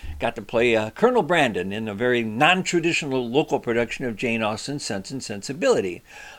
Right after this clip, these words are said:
A great experience. I was working with many talented folks of all ages, and, and, and we closed to sold-out houses.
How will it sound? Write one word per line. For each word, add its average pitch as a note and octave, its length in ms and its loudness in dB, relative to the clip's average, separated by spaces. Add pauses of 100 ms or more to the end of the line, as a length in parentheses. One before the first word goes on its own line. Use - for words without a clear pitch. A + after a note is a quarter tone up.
(440)
A A3+ 60 2
great A#3+ 420 4
experience. A2 760 2
I D#3 120 -2
was A#2+ 120 -2
working F3 340 2
with A#2 180 -4
many F3+ 340 0
talented C#3+ 540 0
folks C#3+ 480 0
of F#2 100 -8
all B2+ 300 8
ages, A#2+ 420 2
and, B2 140 -2 (200)
and, C#3+ 300 -2
and F#3 220 0
we G3 80 4
closed B3+ 460 0
to D#3+ 100 -2
sold-out A#3+ 480 2
houses. G3+ 600 -6